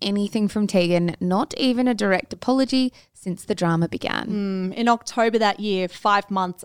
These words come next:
Speaker 2: after the original controversy, Chrissy sat down with the Today Show for her first television interview. In that interview, she said that she had stopped drinking. She told them, "I'm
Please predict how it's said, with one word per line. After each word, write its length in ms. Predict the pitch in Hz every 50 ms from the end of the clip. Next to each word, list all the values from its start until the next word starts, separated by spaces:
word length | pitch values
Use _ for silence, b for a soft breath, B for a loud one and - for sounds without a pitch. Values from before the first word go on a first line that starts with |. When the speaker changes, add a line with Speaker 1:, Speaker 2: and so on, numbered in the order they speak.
| _ -
Speaker 2:
after 320 | 190 185 185 185 - -
the 140 | 196 202 180
original 380 | 170 196 185 175 185 180 175 170
controversy, 880 | - - 190 185 - 190 180 190 175 175 175 - - 180 175 175 170 B B B B
Chrissy 300 | - - 285 - - 262
sat 300 | 233 - - 202 185 -
down 220 | - 208 202 196 190
with 100 | 190 -
the 40 |
Today 380 | 185 - - 208 233 285 392 427
Show 320 | 415 - - 269 233 220
for 140 | 214 - -
her 180 | 196 185 226 247
first 560 | - - - - 208 185 175 180 - - - - _
television 680 | - - - 196 180 185 175 180 185 170 175 170 165 -
interview. 520 | - 294 330 320 302 269 240 208 156 113 - B B B B B B B B _
In 140 | - 359 415 440 440 440
that 180 | 427 427 - -
interview, 600 | 320 349 359 339 359 330 311 277 220 165 - -
she 260 | - - 294 294 339
said 220 | - - 254 233
that 100 | 226 -
she 120 | - - 277
had 120 | 277 262
stopped 520 | - - - - - 214 180 - - - - - 208
drinking. 480 | - - 240 262 277 262 - 269 220 196
She 160 | - - 226
told 320 | - - 247 247 262 233
them, 220 | 240 254 240 247 -
"I'm 160 | - 226 226